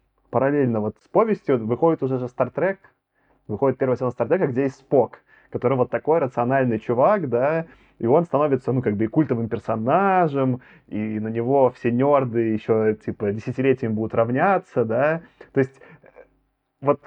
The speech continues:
в направлении этого копания, прям вот время совпадает с этой повестью, люди целые, по сути, ну, как бы эпосы или поп-культуру создают.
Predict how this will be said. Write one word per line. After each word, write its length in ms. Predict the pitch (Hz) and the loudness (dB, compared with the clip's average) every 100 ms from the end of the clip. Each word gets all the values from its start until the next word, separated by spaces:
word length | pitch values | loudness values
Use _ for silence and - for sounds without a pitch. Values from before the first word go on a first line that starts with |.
| - - - | -20 -20 -18
в 80 | - | -2
направлении 540 | 156 151 170 170 214 160 | 0 2 2 2 2 2
этого 320 | 151 160 131 | 0 0 0
копания, 680 | 131 - 175 262 180 131 123 | 0 -2 -2 -2 -2 -2 -4
прям 280 | - 156 151 | -2 0 0
вот 200 | 123 120 | -2 -4
время 680 | 123 127 160 147 117 117 - - | -4 0 0 0 -2 -6 -14 -10
совпадает 560 | 127 - 139 147 120 | -2 0 2 2 0
с 60 | - | -2
этой 140 | - | -4
повестью, 680 | 127 196 247 190 _ 143 120 - _ _ - | -2 -2 -2 -6 _ -2 -2 -6 _ _ -2
люди 340 | 135 233 175 | 2 2 0
целые, 580 | 135 160 180 175 143 131 | 0 0 2 2 0 0
по 120 | 135 | -2
сути, 280 | 131 170 143 | 0 0 0
ну, 440 | 123 143 113 101 - | 0 0 -2 -6 -8
как 180 | 110 107 | -8 -4
бы 140 | 117 | -4
эпосы 680 | 131 165 190 165 - - 123 | 0 2 2 0 -6 -2 0
или 100 | 120 | 2
поп-культуру 720 | 131 131 - 127 151 180 214 | 0 0 0 0 2 2 2
создают. 640 | 170 143 135 135 131 120 | 0 -2 0 2 2 0